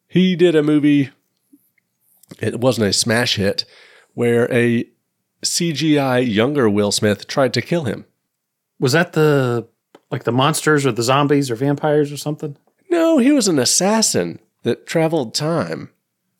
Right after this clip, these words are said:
Speaker 1: And,
Speaker 2: Ah.
Speaker 1: yeah. He tried
Speaker 2: I
Speaker 1: to
Speaker 2: thought
Speaker 1: kill
Speaker 2: that was
Speaker 1: him.
Speaker 2: Bruce Willis. <laughs>
Speaker 1: All right, please hold.
Speaker 2: I'm making a joke because I know Bruce Willis and Joseph Gordon-Levitt.
Speaker 1: Yes,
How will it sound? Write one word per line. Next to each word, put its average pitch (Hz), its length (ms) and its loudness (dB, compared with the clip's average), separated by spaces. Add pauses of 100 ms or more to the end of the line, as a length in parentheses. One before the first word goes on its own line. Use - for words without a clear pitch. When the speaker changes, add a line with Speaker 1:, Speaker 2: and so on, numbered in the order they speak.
(140)
Speaker 1:
And, 117 560 0
Speaker 2:
Ah. 87 260 -16 (220)
Speaker 1:
yeah. 135 560 -6 (760)
He 135 140 -4
tried 135 180 0
Speaker 2:
I - 40 4
Speaker 1:
to 147 60 2
Speaker 2:
thought 175 100 0
Speaker 1:
kill 139 140 6
Speaker 2:
that 151 60 2
was 120 40 -2
Speaker 1:
him. 123 60 0
Speaker 2:
Bruce 170 200 2
Willis. - 680 0 (300)
<laughs> - 280 -20 (760)
Speaker 1:
All 160 160 4
right, 156 240 4
please 185 200 6
hold. 127 220 4 (580)
Speaker 2:
I'm 196 140 6
making 226 220 4
a 170 60 2
joke 139 220 0
because 151 240 2
I 160 100 2
know 170 120 4
Bruce 170 300 2
Willis 160 420 4 (100)
and 127 540 -2 (400)
Joseph 139 300 2
Gordon-Levitt. 127 680 2 (460)
Speaker 1:
Yes, 127 560 0